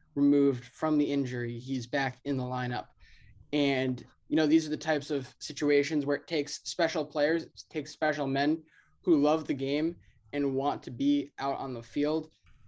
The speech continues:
If anyone begrudges him that, they're fools for wanting, for not, for making fun of, whether making fun of him,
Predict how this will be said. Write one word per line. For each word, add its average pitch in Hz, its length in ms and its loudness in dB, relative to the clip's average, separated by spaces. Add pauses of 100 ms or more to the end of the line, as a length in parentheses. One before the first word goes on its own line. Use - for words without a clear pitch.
If - 200 -2
anyone 175 440 4
begrudges 143 640 0
him 160 180 -2
that, 156 340 -2
they're 135 140 -4
fools - 560 -8 (400)
for 156 140 0
wanting, 143 340 2 (260)
for 151 300 -2
not, 151 340 0 (800)
for 185 240 2
making 180 260 4
fun 170 200 0
of, 156 160 -6
whether 156 200 -2
making 170 280 -2
fun 175 180 0
of 156 140 -6
him, 160 360 -4